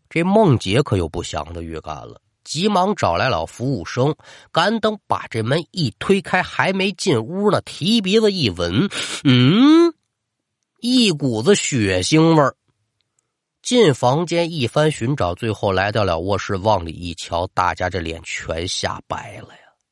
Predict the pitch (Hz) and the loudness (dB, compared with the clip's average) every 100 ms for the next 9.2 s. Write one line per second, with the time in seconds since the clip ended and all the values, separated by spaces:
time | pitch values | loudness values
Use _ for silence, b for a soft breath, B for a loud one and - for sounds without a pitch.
0 | _ _ _ _ _ - 190 160 - 190 | _ _ _ _ _ -4 2 2 2 4
1 | 196 196 185 117 87 76 - _ _ - | 6 6 4 2 -2 -6 -12 _ _ -8
2 | - 104 87 95 127 - 160 117 - - | 0 2 2 0 -2 -2 -4 -4 -2 0
3 | 190 208 185 80 - 85 90 - - - | 2 4 2 -2 -6 -8 -8 -8 -8 -8
4 | 92 80 71 _ - 92 117 - _ - | -10 -12 -16 _ -4 0 0 -2 _ -10
5 | 107 - - 78 82 95 85 78 - _ | -8 -6 -8 -12 -12 -10 -10 -10 -16 _
6 | _ _ _ _ _ _ 113 127 190 180 | _ _ _ _ _ _ -2 2 4 2
7 | 143 110 87 95 127 117 123 120 _ - | -2 -2 -2 -2 -2 0 0 -2 _ -8
8 | 92 85 92 107 95 - 107 - 76 73 | -6 -4 -4 -4 -4 -6 -8 -6 -10 -10
9 | 78 80 | -14 -14